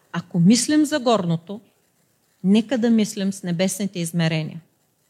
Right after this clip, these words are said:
Време е да се променим. Време е да се променим.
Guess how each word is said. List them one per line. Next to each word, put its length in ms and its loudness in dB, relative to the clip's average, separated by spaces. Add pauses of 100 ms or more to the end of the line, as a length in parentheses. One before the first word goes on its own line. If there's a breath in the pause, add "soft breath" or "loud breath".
(640)
Време 440 4
е 40 0
да 120 -2
се 160 -8
променим. 540 -4 (2750)
Време 500 4
е 60 0
да 120 -4
се 240 -12
променим. 480 0